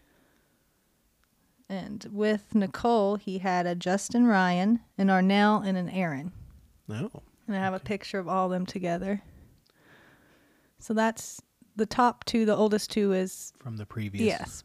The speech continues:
Speaker 1: but it, I
Speaker 2: marriage.
Speaker 1: was confused 'cause she looks so different than
Speaker 2: Yeah, that
Speaker 1: she
Speaker 2: is
Speaker 1: does.
Speaker 2: weird.
Speaker 1: So I didn't know.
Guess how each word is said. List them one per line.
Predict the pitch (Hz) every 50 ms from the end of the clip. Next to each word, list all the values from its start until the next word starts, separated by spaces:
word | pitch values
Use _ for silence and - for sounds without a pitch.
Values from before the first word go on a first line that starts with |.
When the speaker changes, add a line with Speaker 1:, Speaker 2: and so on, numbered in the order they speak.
| _ _
Speaker 1:
but | 220 202
it, | 208 208
I |
Speaker 2:
marriage. | 190 226 220
Speaker 1:
was | 220 -
confused | - - 226 - - 262 247 226 - -
'cause | - 220
she | - - - 240
looks | 240 214 - - -
so | - - 226 220 220
different | - 220 208 208 - - 220 220 180 190
than | 214 208 202 202 - - - _ _ _ _ _ _ _ _ _ _ _ _ _
Speaker 2:
Yeah, | - 147 170 208 202 123 98 104 101 - _ _ _ _ _ _ _ _ _ _
that | 135 131
Speaker 1:
she | 143 175
Speaker 2:
is | 185 -
Speaker 1:
does. | 240 226
Speaker 2:
weird. | 226 - 202 202
Speaker 1:
So | 214 214
I |
didn't | 214 247 240 214 240
know. | 240 240 233 208 -